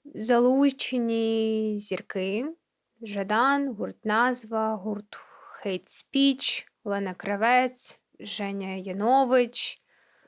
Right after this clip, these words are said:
Колос, Колос ще там був. Ну, тобто, доволі таки помітні люди. І цей альбом спричинив прямо дуже багато уваги, дуже багато обговорень, іноді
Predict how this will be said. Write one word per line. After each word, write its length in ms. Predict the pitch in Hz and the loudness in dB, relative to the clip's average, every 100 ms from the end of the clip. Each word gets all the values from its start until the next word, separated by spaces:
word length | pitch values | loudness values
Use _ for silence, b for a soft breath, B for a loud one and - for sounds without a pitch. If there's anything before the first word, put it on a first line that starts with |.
| _ | _
Колос, 680 | - 220 202 208 254 - - | 2 4 4 2 -2 -6 -14
Колос 360 | - 202 202 220 | -6 -4 -2 -4
ще 160 | - | -4
там 240 | - 302 302 | 0 0 2
був. 220 | 330 330 - b b b 359 | 2 0 -4 b b b 0
Ну, 60 | |
тобто, 520 | 330 254 - 226 214 202 | 2 2 2 4 4 2
доволі 400 | 226 240 320 349 | -2 2 4 4
таки 680 | 320 269 269 269 262 262 247 _ | 0 -2 2 4 4 4 2 _
помітні 580 | 277 262 247 208 214 202 | 4 4 4 2 -2 0
люди. 420 | 208 240 247 294 427 _ _ _ | 0 0 0 0 -2 _ _ _
І 580 | 269 262 269 269 269 247 _ _ | 2 4 4 4 2 0 _ _
цей 440 | - 277 277 320 | 0 4 6 6
альбом 640 | 285 233 233 254 269 269 277 _ _ | 4 4 4 4 2 0 -4 _ _
спричинив 1200 | - - 262 254 - 240 233 247 247 247 - _ _ | -12 -2 0 0 -2 0 2 4 2 0 -6 _ _
прямо 440 | 247 233 226 226 226 208 _ | 0 2 2 2 2 0 _
дуже 360 | 240 233 226 226 | -2 0 2 0
багато 540 | 208 208 202 202 202 | 0 2 2 2 0
уваги, 680 | 196 202 226 240 277 269 254 | -2 0 4 6 6 4 2
дуже 320 | 208 226 220 | 0 -2 -2
багато 440 | 208 196 208 208 | -2 -2 -2 -2
обговорень, 880 | 208 208 220 214 247 277 269 262 254 220 | -6 -4 -4 2 4 6 4 2 -2 -2
іноді 680 | 226 220 208 214 202 196 | 0 0 -2 -2 -2 -2